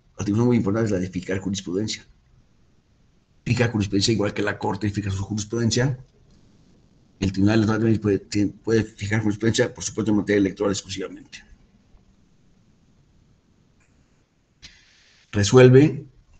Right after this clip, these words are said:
las impugnaciones, eh, respecto de la elección presidencial, el recurso de apelación, recurso de re-, de reconsideración, estos recursos que van a saber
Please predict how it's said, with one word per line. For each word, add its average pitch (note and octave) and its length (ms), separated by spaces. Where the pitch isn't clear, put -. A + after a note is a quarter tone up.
las - 180
impugnaciones, A2 840
eh, G2+ 420
respecto A2+ 720
de G#2+ 140
la F#2+ 100
elección F#2 340
presidencial, B2 800
el G2 220
recurso G#2+ 300
de G#2 80
apelación, C3 840
recurso G#2+ 340
de G2+ 140
re-, G2 240
de G2+ 1040
reconsideración, G#2 1080
estos A2+ 360
recursos A2+ 340
que G#2 100
van A2 140
a G2+ 260
saber G2 400